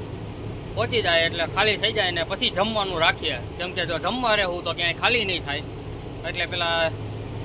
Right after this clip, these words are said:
પહોંચાડી દઈએ ને પછી જમી લેવું આરામથી, પછી ન્યા, ન્યા સુઈ જવું હોટલે.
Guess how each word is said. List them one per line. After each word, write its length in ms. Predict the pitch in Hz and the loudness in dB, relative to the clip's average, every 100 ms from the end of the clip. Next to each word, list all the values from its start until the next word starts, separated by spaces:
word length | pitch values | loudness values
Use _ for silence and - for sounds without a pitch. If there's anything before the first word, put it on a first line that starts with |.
| - | -2
પહોંચાડી 320 | 220 233 208 | 0 4 2
દઈએ 200 | 175 170 | 2 0
ને 80 | 160 | 0
પછી 260 | 170 170 180 - - | -2 -2 -4 -6 0
જમી 220 | 196 208 | 2 4
લેવું 480 | 147 131 - - 147 | 0 -2 -6 -6 -2
આરામથી, 420 | 151 151 143 139 | 0 0 -2 -4
પછી 140 | 139 214 | -2 2
ન્યા, 160 | 240 | 2
ન્યા 220 | 240 226 | 2 0
સુઈ 140 | 170 208 | 0 0
જવું 220 | 175 147 | 2 0
હોટલે. 360 | 151 156 131 | -2 -4 -6